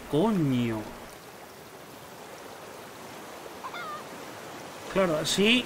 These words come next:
<clears throat> así no podría. Y es que no te creas que me hace gracia ponerlo así. Un poco raro, ¿eh?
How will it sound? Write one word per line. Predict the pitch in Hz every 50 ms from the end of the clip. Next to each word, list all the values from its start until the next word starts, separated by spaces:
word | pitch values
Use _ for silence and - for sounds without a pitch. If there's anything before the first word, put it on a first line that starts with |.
| -
<clears throat> | - 190 208 - - 226 180 147 - - - - - - - -
así | - 143 156 - - 196
no | 214 254 226
podría. | - 147 139 156 208 247 208 139 113 - - - - - - - - - - - - - - - - - - - - - - - - - - - - - - - - - - - - - - - - - - - - - - - - - - - - - - - - - - - - - - - - - - - - - - - - -
Y | -
es | 165 - -
que | - 208
no | 202 214 208
te | 220 202
creas | - 196 202 190 170 -
que | - 175
me | 170 170
hace | 165 151 170
gracia | 160 156 170 160 175 202 190
ponerlo | 185 190 180 165 139 131 127
así. | 127 123 - 180 185 165 - - - - - - - - - - - - - - - - - - - - - - - - - -
Un | - - 156
poco | 151 156 143
raro, | 127 135 165 175 151 127 120 143
¿eh? | 185